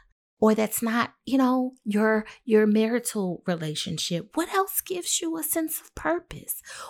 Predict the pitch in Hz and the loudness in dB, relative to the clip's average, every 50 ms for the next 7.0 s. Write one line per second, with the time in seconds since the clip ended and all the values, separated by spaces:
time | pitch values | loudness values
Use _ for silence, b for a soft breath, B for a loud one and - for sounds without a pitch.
0 | B B _ 214 233 285 359 427 - _ 285 294 311 311 302 - - - 294 254 | B B _ -2 0 0 0 0 -4 _ -4 -2 -2 -2 -4 -6 -6 -2 -2 -2
1 | 202 - - 131 - _ - 196 - - 233 - - - - - - - - 175 | -2 -2 -8 -14 -10 _ -6 -4 -2 -2 -2 -2 -2 -4 -6 -8 -10 -12 -8 -4
2 | 190 233 240 180 143 123 95 - - - - 185 - _ b b b b b b | 0 2 2 2 0 -4 -10 -12 -12 -12 -14 -16 -18 _ b b b b b b
3 | b b b b b b b b b b b b b b b b _ _ _ _ | b b b b b b b b b b b b b b b b _ _ _ _
4 | _ _ _ _ _ _ _ _ _ _ _ _ - 247 247 226 202 196 208 220 | _ _ _ _ _ _ _ _ _ _ _ _ 4 4 4 4 2 0 2 2
5 | 254 277 285 285 - - 285 277 277 262 254 262 262 - _ _ _ - 185 180 | 4 2 2 0 -2 0 0 0 2 0 -2 -2 -4 -8 _ _ _ 0 2 4
6 | 196 208 208 208 208 208 196 180 175 165 147 143 139 - - - - - - | 4 4 4 4 2 0 -2 0 0 0 0 -2 -4 -6 -8 -12 -12 -14 -16